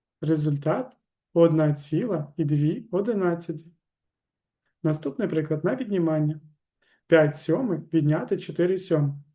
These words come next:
Від чисельника першого дробу маємо відняти чисельник другого. П'ять відняти чотири буде один. Записуємо в чисельник.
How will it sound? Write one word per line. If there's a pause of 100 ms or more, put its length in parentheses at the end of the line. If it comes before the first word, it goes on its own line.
(440)
Від
чисельника
першого
дробу
маємо
відняти
чисельник
другого. (380)
П'ять
відняти
чотири
буде
один.
Записуємо
в
чисельник.